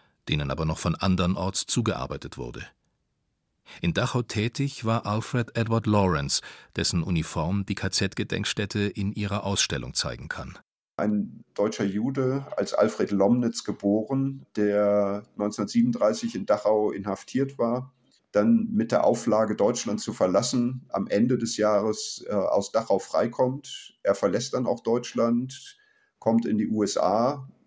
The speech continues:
Speaker 2: und kehrt dann als Soldat der U S Army neunzehnhundertfünfundvierzig, äh, nach Deutschland zurück und ist bei der Befreiung Dachaus beteiligt und gehört auch mit zu den ersten Ermittlern, die für die,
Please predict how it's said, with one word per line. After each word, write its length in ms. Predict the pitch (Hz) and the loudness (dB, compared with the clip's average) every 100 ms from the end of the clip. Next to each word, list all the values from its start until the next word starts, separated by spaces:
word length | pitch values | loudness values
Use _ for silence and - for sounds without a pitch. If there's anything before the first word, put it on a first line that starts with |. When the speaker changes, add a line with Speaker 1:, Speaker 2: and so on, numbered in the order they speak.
| - | -8
Speaker 2:
und 360 | 110 110 - | -6 -6 -6
kehrt 240 | - 110 110 | -2 0 0
dann 160 | 110 | -2
als 600 | - 101 - - - - | 0 -2 -2 -8 -8 -8
Soldat 440 | - 107 107 104 117 | -2 0 4 2 2
der 80 | 107 | 0
U 160 | 110 | 0
S 120 | 110 - | 0 0
Army 500 | 101 113 110 107 101 | 0 2 2 0 -2
neunzehnhundertfünfundvierzig, 1600 | 101 101 - 104 101 - 113 110 - 104 - 101 98 - - | -4 -4 -4 -2 -2 -2 -4 -4 -4 -6 -6 -10 -10 -14 -10
äh, 340 | 95 98 95 98 | -2 -2 -2 -4
nach 220 | 98 - | -10 -2
Deutschland 420 | 101 98 95 92 | -2 0 -6 -8
zurück 400 | - 92 170 - _ _ _ | -10 -6 -6 -6 _ _ _
und 400 | 107 107 110 104 | 0 2 2 -2
ist 240 | - 123 | -2 0
bei 100 | - | 2
der 100 | 104 | 2
Befreiung 580 | 104 104 - 101 120 120 | 2 -2 0 2 2 2
Dachaus 420 | 120 120 120 117 | 0 2 0 -2
beteiligt 640 | - - 107 110 113 117 - | -6 0 2 2 0 -2 -2
und 200 | 110 101 | -4 -2
gehört 320 | 104 117 117 | 0 0 0
auch 140 | - | 0
mit 220 | 110 117 117 | 2 0 0
zu 120 | 107 | -4
den 140 | 107 | -2
ersten 360 | 101 104 - 117 | 0 -2 -2 -4
Ermittlern, 760 | 107 107 117 95 87 92 101 - | 0 2 2 2 2 0 -6 -4
die 560 | 107 101 98 98 98 - | 0 0 0 0 -2 -4
für 300 | - 117 107 | -2 2 2
die, 400 | 107 101 98 95 | 2 0 0 -2